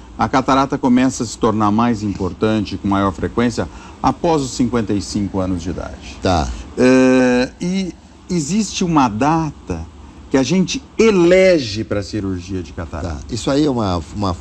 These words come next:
Speaker 2: posso
Speaker 1: Esse é um, uma, uma estilização do globo ocular.
Speaker 2: É.
Speaker 1: A, a catarata fica mais ou menos onde tá aquela lentezinha azul ali.
Speaker 2: Tá.
Speaker 1: É a, é nesse local que nós tiramos o cristalino,
Speaker 2: É.
Speaker 1: que é uma lente,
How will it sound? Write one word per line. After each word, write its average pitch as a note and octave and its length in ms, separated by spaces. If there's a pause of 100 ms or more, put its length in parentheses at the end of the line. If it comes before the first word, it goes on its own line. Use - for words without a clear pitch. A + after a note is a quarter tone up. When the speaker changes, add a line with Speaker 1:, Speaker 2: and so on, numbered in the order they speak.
(120)
Speaker 2:
posso G#2 200
Speaker 1:
Esse G3 200
é A3 40
um, F3+ 300
uma, C#3+ 140
uma D3 240
estilização B2+ 580
do A#2 100
globo A2 260
ocular. B2 580
Speaker 2:
É. F#2 260 (140)
Speaker 1:
A, C3 160 (580)
a A#2 60
catarata D3+ 500
fica E3 260
mais E3 240
ou D3+ 60
menos D3+ 300
onde D3 260
tá D3+ 120
aquela C#3+ 500
lentezinha C#3 720
azul B2+ 520
ali. G2 280 (300)
Speaker 2:
Tá. D#2+ 340
Speaker 1:
É G#2+ 80
a, B2 240 (120)
é C3+ 180
nesse F3 320
local B2+ 420
que B2+ 100
nós B2 200
tiramos E3 640
o A2+ 80
cristalino, B2+ 840
Speaker 2:
É. F2+ 220 (100)
Speaker 1:
que - 80
é A#2 40
uma A#2 180
lente, A#2 560